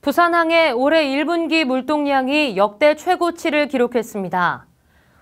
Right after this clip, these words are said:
부산항만공사에 따르면 부산항의 일 분기 컨테이너 물동량은 지난해 같은 기간보다 오점칠 퍼센트 상승한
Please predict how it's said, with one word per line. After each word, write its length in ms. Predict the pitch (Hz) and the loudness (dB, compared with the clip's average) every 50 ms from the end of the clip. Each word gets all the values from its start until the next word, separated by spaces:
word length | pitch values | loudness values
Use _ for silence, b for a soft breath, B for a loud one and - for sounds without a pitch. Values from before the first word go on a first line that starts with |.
| _ _ _ | _ _ _
부산항만공사에 1040 | - 254 254 311 311 311 311 330 320 320 320 311 311 269 285 277 262 294 285 269 269 | -4 0 2 2 2 2 2 0 0 0 0 0 0 0 -2 -2 0 0 0 0 2
따르면 560 | 277 269 254 247 247 240 269 285 277 202 190 | 2 0 0 0 0 0 0 0 0 -2 -4
부산항의 680 | - 254 262 269 311 311 294 294 294 285 285 285 269 220 | -6 -4 -2 2 2 2 2 2 0 0 0 0 0 0
일 140 | 240 254 | 0 -2
분기 380 | 277 294 311 294 294 277 294 277 | -2 -2 -2 -2 -2 -2 -4 -4
컨테이너 560 | 285 294 339 330 339 339 311 311 294 285 277 | -4 -4 -4 -2 0 0 0 0 0 0 0
물동량은 840 | 233 240 240 233 247 247 247 240 226 214 202 214 240 220 156 135 b b b b b b b | 0 -2 -4 -2 -2 -2 -2 -2 -2 -2 0 0 -2 -2 -4 -6 b b b b b b b
지난해 400 | - 254 269 277 277 285 285 285 | -2 2 2 2 2 2 0 0
같은 340 | 254 226 214 214 311 311 | -2 -2 -2 -2 -4 -2
기간보다 640 | 302 302 269 285 277 269 240 262 262 202 262 262 240 | -2 0 0 0 0 0 0 0 2 4 4 4 2
오점칠 640 | - 196 233 254 247 285 311 302 302 - 330 330 330 | 2 0 -4 -4 -4 -4 -4 -4 -4 -4 -6 -4 0
퍼센트 520 | - 320 302 302 311 285 277 - - 277 | 0 0 0 0 -2 -6 -6 -4 -6 -6
상승한 640 | 240 262 254 240 240 240 233 220 226 208 156 127 | -4 -4 -6 -6 -6 -4 -2 -2 -2 -2 -4 -6